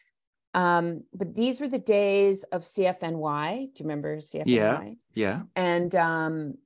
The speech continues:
Speaker 1: and yeah, so Devo came through town and C F N Y had this awesome,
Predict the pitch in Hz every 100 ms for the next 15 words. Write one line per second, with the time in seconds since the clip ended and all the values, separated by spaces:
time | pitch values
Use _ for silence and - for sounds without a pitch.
0 | _ - 180 170 170 185 214 202 - 175
1 | - 196 220 262 269 240 247 262 247 -
2 | 214 208 202 202 - 175 - 220 220 220
3 | 185 185 190 185 180 175 170 170 165 -
4 | - - _ _ _ _ _ _ - 170
5 | 185 185 202 180 175 170 165